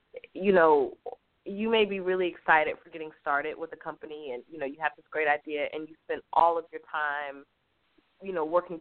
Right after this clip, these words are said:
towards that goal. But if you don't take care of yourself while you're planning for that, you're gonna burn yourself out. So the way to ensure longevity and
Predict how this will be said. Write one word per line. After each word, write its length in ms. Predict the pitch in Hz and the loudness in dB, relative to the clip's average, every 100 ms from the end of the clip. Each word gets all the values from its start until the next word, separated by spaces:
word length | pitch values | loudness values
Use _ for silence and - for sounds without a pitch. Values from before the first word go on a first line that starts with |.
| - | -6
towards 240 | 156 143 | -4 -4
that 180 | - - | -8 -2
goal. 300 | 156 147 151 | 0 0 0
But 120 | 156 - | -2 -4
if 120 | - - | -6 -8
you 100 | 208 | 2
don't 240 | 269 - 190 | 2 2 -6
take 180 | - - | -8 -2
care 200 | 185 175 | 4 6
of 80 | 165 | 6
yourself 580 | 165 156 - 151 151 156 - _ _ _ _ _ _ _ | -2 -6 2 6 6 2 -10 _ _ _ _ _ _ _
while 360 | 170 165 165 170 | 6 8 8 4
you're 120 | 160 - | -8 -18
planning 280 | 175 160 160 165 | -16 -14 -16 -16
for 80 | 170 | -12
that, 140 | 165 | -12
you're 80 | 165 | -10
gonna 160 | 170 156 | -12 -10
burn 220 | 147 143 | -10 -12
yourself 340 | 139 _ 143 - - | -14 _ -14 -8 -2
out. 240 | 170 190 _ _ _ _ _ | 0 -2 _ _ _ _ _
So 220 | 196 175 | 2 2
the 80 | 180 | -2
way 300 | 180 185 196 - | -2 -2 -2 -12
to 140 | 208 180 | -10 -10
ensure 380 | 170 - 190 175 | -10 -6 -2 0
longevity 840 | 165 160 165 160 160 170 165 160 | 0 -2 0 0 0 -6 -6 -8
and 140 | - | -8